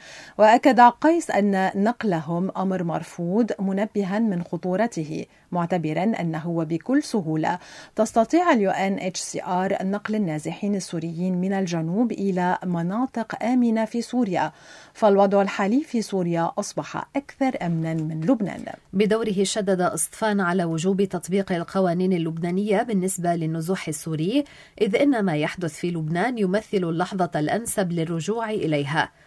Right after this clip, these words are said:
Speaker 2: مشيراً إلى أن النزوح اللبناني الذي يطال البقاع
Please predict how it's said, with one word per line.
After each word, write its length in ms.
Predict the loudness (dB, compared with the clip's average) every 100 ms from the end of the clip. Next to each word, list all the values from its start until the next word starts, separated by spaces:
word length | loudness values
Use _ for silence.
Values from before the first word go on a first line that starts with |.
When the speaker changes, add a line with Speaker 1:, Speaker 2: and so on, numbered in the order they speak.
| _ -4
Speaker 2:
مشيراً 420 | -2 -2 -2 -2
إلى 300 | -2 0 0
أن 180 | 2 0
النزوح 480 | -2 -2 -4 -4
اللبناني 500 | -4 -4 -4 -2 0
الذي 280 | 0 0 0
يطال 320 | -2 -2 -4
البقاع 640 | -2 -4 -4 0 4 4